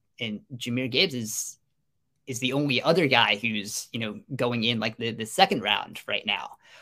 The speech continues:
um, which i-, is interesting. And, and he's the kind of guy, like, he is interesting, and kind of, you know, his availability is also what makes the Bijan Robinson conversation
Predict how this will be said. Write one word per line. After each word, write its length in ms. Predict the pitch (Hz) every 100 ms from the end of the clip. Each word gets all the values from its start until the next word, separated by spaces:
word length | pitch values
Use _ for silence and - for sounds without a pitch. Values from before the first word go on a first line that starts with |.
| - 110
um, 320 | 101 101 107
which 320 | 117 - -
i-, 40 | 117
is 340 | 101 123 110
interesting. 480 | 127 117 110 107 101
And, 140 | 110
and 160 | 110 120
he's 340 | 175 196 - - -
the 220 | 247 190
kind 200 | 180 170
of 60 | 131
guy, 200 | 104 -
like, 160 | 160
he 280 | - 214 - -
is 240 | 208 202
interesting, 560 | 202 269 233 - 113 107
and 200 | 214 -
kind 220 | 139 147
of, 260 | 135 131 - _ -
you 100 | 131
know, 80 | 113
his 640 | - 165 170 - - - - _ _ _ _ _ _ _ _ -
availability 840 | 165 131 151 127 151 254 156 120 120
is 220 | 127 123
also 260 | 123 131
what 240 | 113 110 110
makes 260 | 110 -
the 320 | - 113 117 -
Bijan 220 | 123 117 135
Robinson 540 | 214 - - 107 -
conversation 800 | - 110 107 107 95 107 - 113